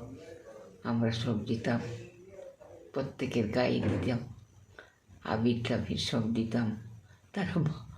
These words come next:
লুকাতো রঙের ভয়ে, আমরা জোর করে ঘরে দিয়ে ঢুকে দিয়ে টেনে রং দিতাম। তারপরে রং টং খেলা হয়ে গেল অনেকক্ষণ।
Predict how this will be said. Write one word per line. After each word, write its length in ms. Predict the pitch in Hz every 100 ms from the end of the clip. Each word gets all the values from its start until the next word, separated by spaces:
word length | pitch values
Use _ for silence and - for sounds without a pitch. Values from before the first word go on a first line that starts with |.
| - -
লুকাতো 720 | 131 117 139 120 - - - - - - - - -
রঙের 480 | 135 127 120 113 107
ভয়ে, 320 | 123 120 - - - -
আমরা 320 | 139 139 143 131
জোর 460 | 113 131 135 123
করে 240 | - 120 120
ঘরে 260 | 123 123
দিয়ে 400 | 117 117 120 110
ঢুকে 320 | 101 120 -
দিয়ে 320 | 107 107 123 -
টেনে 380 | 117 113 - - - - - _ - - -
রং 340 | 135 120 110 104
দিতাম। 380 | 185 139 113 - - - _ _ - - - - -
তারপরে 720 | - - - - - - - - - - - - - - - - - - - _ _ _ _ - - - - _ - -
রং 440 | 127 120 123 123
টং 340 | 113 117 110 117
খেলা 300 | - 123 113
হয়ে 360 | - 131 117 104
গেল 240 | 113 110 117 113 -
অনেকক্ষণ। 720 | - 110 104 - - 107 -